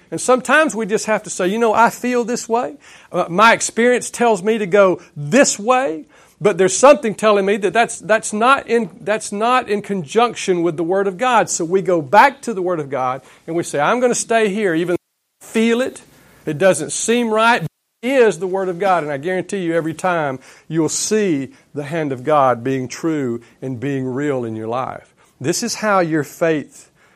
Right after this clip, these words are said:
grows. This is how it grows. This is how you, you, you get to the point where you first and foremost seek the Word of God. You seek the approval of God, if you will, through His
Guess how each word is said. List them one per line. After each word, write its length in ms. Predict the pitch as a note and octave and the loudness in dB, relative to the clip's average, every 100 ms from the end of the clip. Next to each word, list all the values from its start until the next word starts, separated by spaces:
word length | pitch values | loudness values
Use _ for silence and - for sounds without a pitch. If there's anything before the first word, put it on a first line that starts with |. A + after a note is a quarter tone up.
| _ B2+ | _ -10
grows. 840 | B2+ C#3+ A#2+ C#2+ - F#3+ - - _ _ _ _ _ _ _ _ _ - | -4 -2 -4 -8 -14 -20 -20 -20 _ _ _ _ _ _ _ _ _ -12
This 200 | B2+ F3 | -10 -10
is 100 | - | -4
how 180 | F3 D3 | 0 0
it 120 | B2+ | 0
grows. 400 | C#3+ C3 A2+ - | 0 0 -2 -4
This 200 | G3+ A#3+ | -4 -4
is 120 | - | 0
how 420 | G#3 G3 F3 E3 - - _ _ D3+ | 6 8 8 4 -4 -20 _ _ -10
you, 260 | D#3 D3+ | -6 -6
you, 240 | D3 F3 D#3 | -6 -8 -6
you 120 | D#3+ | -6
get 320 | C3 F#3 G3 | 2 2 2
to 100 | F#3 | -4
the 120 | D#3+ D#3 | -6 -6
point 440 | - G3 F3+ C#3+ | -2 0 0 -2
where 320 | E3 D3+ C#3 - - | -2 -2 -2 -8 -14
you 180 | D#3+ F3+ | -4 -4
first 600 | - - - G#3+ F#3+ - | -4 -4 4 6 6 2
and 120 | E3 D3 | -6 -2
foremost 580 | F#3+ F#3+ F3 E3 D3 | 0 2 2 0 2
seek 580 | - - A3 A#3+ A#3 - | 0 0 2 0 0 -8
the 180 | - C#3 | -8 -4
Word 220 | D3 C#3 | -2 -2
of 100 | B2 | -4
God. 340 | A#2 C3 A#2 B2+ | -2 0 0 -2
You 100 | F#3 | -4
seek 440 | - - A3 - | -4 -2 -2 -2
the 240 | F3+ D#3 - - | -4 -4 -6 -8
approval 580 | D3+ - A3 A3 E3+ C#3 | -8 0 0 2 -2 -4
of 120 | A2+ | -2
God, 320 | C#3 B2 A2+ | 0 0 -2
if 200 | C3 - | -6 -8
you 100 | B2 | -8
will, 360 | A#2+ A#2 - A#2 | -6 -6 -8 -12
through 420 | - E3 F3 D#3 | -4 2 4 4
His 540 | D3+ D3+ C#3+ A#2+ - | 0 -2 -2 -6 -18